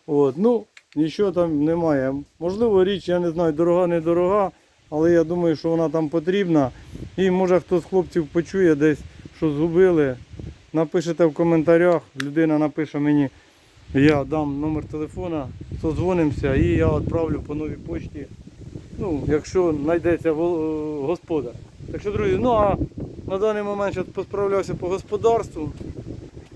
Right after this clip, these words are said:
Хочу зняти коротеньке відео, дати відповіді на деякі запитання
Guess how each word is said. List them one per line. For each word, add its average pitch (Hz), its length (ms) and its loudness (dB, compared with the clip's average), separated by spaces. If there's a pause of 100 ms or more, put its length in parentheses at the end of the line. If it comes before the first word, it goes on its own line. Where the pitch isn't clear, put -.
Хочу 185 300 0
зняти 185 340 0
коротеньке 180 580 -2
відео, 180 500 0 (280)
дати 165 320 0
відповіді 160 480 -6
на 156 140 -2
деякі 156 320 -2
запитання 156 640 -2